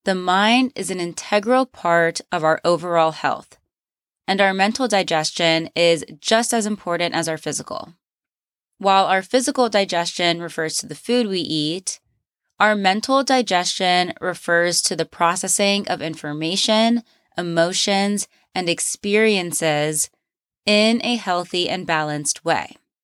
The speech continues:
Now, what does a healthy and balanced way mean?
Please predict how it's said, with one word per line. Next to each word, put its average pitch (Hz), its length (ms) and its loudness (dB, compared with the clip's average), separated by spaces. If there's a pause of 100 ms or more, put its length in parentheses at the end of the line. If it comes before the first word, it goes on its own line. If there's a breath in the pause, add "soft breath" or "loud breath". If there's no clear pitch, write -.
(640)
Now, 185 440 2
what 208 280 2
does 277 180 0
a 285 60 0
healthy 196 380 0
and 180 160 -4
balanced 160 420 0
way 156 160 -4
mean? - 380 -8